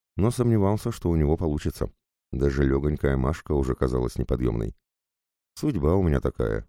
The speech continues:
подумал Сёма, — «вытаскивать потерявших сознание девчонок из беды».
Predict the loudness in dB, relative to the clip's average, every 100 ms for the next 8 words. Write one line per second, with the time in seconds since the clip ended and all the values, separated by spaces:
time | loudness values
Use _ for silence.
0 | -6 -6 -2 -2 -2 -4 -4 -8 _ _
1 | _ 0 2 2 0 2 0 2 -4 0
2 | 0 0 -4 -2 -2 0 2 0 -2 -4
3 | -2 -2 -2 -4 -2 -2